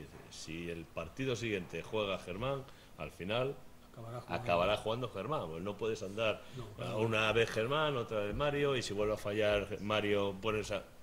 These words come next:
Speaker 1: es decir, que al final yo creo que ya estaba claro, y en este partido, pues seguramente que juega Germán otra vez. Aunque
Speaker 2: El
Speaker 1: ya,
Speaker 2: último ya.
Speaker 1: el último partido,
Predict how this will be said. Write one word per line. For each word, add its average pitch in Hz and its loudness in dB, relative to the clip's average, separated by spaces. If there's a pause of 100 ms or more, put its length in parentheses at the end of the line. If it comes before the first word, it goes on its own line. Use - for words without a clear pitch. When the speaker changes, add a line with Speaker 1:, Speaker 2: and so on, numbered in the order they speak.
(480)
Speaker 1:
es - -10
decir, 92 -4
que - -6
al 80 -4
final 95 -2
yo 104 0
creo 107 -2
que 104 0
ya 95 0
estaba 95 -2
claro, 104 2
y 82 -4
en 82 -6
este 87 -8
partido, 113 0 (1300)
pues 73 -8
seguramente 85 -2
que 92 -4
juega 87 -4
Germán 82 -8
otra 82 -8
vez. 82 -6 (1400)
Aunque - -10
Speaker 2:
El 139 2
Speaker 1:
ya, 98 2
Speaker 2:
último 107 -6
ya. 110 -8
Speaker 1:
el 87 -6
último 95 -4
partido, 90 -4